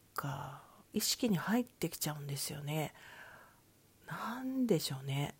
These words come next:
満月、新月ぐらいですけどね。<laughs> なんか、でもね、本当に、あの、自分が意識しないっていうだけで、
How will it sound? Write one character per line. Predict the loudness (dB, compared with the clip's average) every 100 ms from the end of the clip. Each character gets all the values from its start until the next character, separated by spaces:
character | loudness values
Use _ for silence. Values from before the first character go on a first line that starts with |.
| -20 _
満 | 0 2 4 4 4
月、 | 2 0 -2 0
新 | 0 0 2 0 0 0
月 | -2 -2 -6 -4 -4 -8 -18 -20 _
ぐ | 10
ら | 10
い | 8
で |
す | 4 2
け | 2
ど | 4
ね。 | 4 4 2 2 2 12
<laughs> | 12 12 12 12 4
な |
ん | 2
か、 | -2 4 4 4 -20 _ -20 -20 -20 _ -20 -2 12 12 12 12 12 10 8 6 8
で | 10
も | 10 10
ね、 | 10 10 8
本 | 6 4 4 4 6
当 | 10 10
に、 | 10 8 6 4 -2 -4
あ | -2
の、 | 0 -2 -2 -2 -6 -12 -16 -16 -18 -20 -20 -6
自 | 2 8
分 | 8 10
が | 8 6
意 | 4
識 | 0 0
し | -2 0 4
な | 4
い | 2
っ |
て | 2 4
い | 6
う | 6
だ | 4
け | 2 0
で、 | 4 4 2